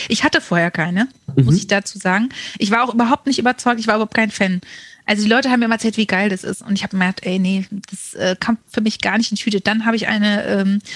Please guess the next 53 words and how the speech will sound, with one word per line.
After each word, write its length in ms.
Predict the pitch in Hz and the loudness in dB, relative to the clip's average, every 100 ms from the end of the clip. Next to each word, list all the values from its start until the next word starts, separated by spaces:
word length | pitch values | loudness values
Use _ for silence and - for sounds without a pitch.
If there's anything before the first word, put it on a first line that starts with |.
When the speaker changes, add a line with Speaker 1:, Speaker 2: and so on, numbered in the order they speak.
| - - - - | -14 -14 -16 -8
Speaker 1:
bekommen. 360 | - - 247 294 _ _ _ _ | -4 2 0 0 _ _ _ _
Und 340 | - 127 202 - | 2 4 4 0
Speaker 2:
Mhm. 60 | - | 0
Speaker 1:
ich 300 | 233 202 - | 2 0 -2
find's 280 | 240 220 | 0 0
super. 460 | - 233 214 196 190 | 0 -2 2 0 2
Ich, 360 | 208 - - - | -2 -4 -8 -2
äh, 380 | 220 220 214 214 - - - - - - | 0 0 -2 -4 -8 -12 -12 -14 -14 -2
also 220 | 226 220 - | 0 0 2
erstmal 380 | 247 - 269 | 0 2 0
trage 280 | - 214 226 | 0 0 -2
ich 80 | 233 | 0
wieder 320 | 233 233 220 | 4 4 2
eine 240 | 170 214 214 | 0 0 2
Uhr. 260 | 247 330 403 453 - | 2 2 2 -4 -10
Äh, 300 | - 233 233 | 0 2 2
das 260 | 196 233 - | 0 -2 0
Ding 220 | 262 262 | 0 2
macht 260 | 254 240 - | 2 0 -4
alles 420 | - 226 302 - | 0 4 4 0
sozusagen, 520 | 233 254 226 240 240 226 | -4 -4 0 0 2 0
was 160 | 240 | 0
ich 120 | 247 - | -2 0
von 140 | 226 | 0
ihm 140 | 233 | 2
erwarte. 480 | 220 202 208 262 - | 2 2 0 0 0
Ich 200 | 233 226 - | -2 -2 -2
hab 160 | 226 | -4
sehr 180 | - 220 | 0 0
klar, 460 | - - 233 233 - | 0 0 2 2 0
äh, 100 | 226 | -4
sozusagen 500 | 214 226 220 214 220 | -6 0 0 0 -4
kategorisiert, 680 | 226 233 214 233 226 214 233 | -4 -2 0 0 2 2 0
was 160 | 220 - | 0 -4
ich 120 | - | -10
brauche, 480 | - 202 254 277 233 | -4 -2 0 0 0
was 180 | 220 - | -2 -2
ich 120 | - | 0
nicht 220 | 254 - | 0 0
brauche, 280 | - 233 214 | -2 0 0
was 200 | 214 - | -2 0
reinkommt, 400 | 196 233 262 233 | 0 0 0 0
was 160 | 208 | 0
nicht 200 | 220 254 | 2 2
reinkommt. 320 | 247 262 277 254 | 2 0 0 0
Das 80 | |
heißt, 140 | 214 202 | 0 0
ich 60 | |
schütze 300 | - 269 - | -2 -2 2
mich 100 | 117 | 4
Speaker 2:
Mhm. 60 | 127 | 4
Speaker 1:
auch 80 | 175 | 2
selber. 420 | 254 254 277 339 | 2 2 0 -2